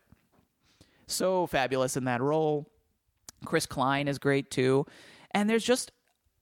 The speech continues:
um, you know, we talked, uh, in our Bone Tomahawk review about the, about direction and visually that movie being fine, but nothing special. Here's a movie that's not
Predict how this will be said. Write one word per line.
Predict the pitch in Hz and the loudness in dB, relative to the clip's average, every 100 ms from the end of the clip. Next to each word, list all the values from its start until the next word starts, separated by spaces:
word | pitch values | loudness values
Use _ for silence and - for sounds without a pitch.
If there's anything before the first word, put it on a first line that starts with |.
| - | 0
um, | 151 139 139 - - | 2 2 -2 -10 -4
you | 170 | 0
know, | 139 | 2
we | 131 | 0
talked, | 143 175 185 | -2 -4 0
uh, | 151 139 | 0 0
in | 139 131 127 113 | 0 0 -2 -2
our | 127 | 0
Bone | 120 123 131 | 0 0 0
Tomahawk | 123 131 127 113 | 0 -2 -2 -2
review | 107 104 | -4 -4
about | 104 104 98 | -2 -4 -4
the, | 113 101 95 | -8 -8 -8
about | 98 113 | -8 -6
direction | - 117 117 - 131 110 | -4 -4 -2 0 0 0
and | 113 120 120 | -2 -8 -4
visually | 165 143 143 135 123 | -2 2 2 2 0
that | 120 | -2
movie | 123 135 131 143 | -2 -2 -2 -2
being | 415 415 | -2 -2
fine, | - 190 156 143 | -2 0 2 0
but | 143 | 0
nothing | 156 156 165 | -2 -4 -6
special. | - 123 127 110 | -2 -2 0 -4
Here's | 135 294 285 | -2 -2 -2
a | |
movie | 170 135 | -2 -2
that's | 117 113 - | -4 -8 -10
not | 117 123 139 | -6 -4 -4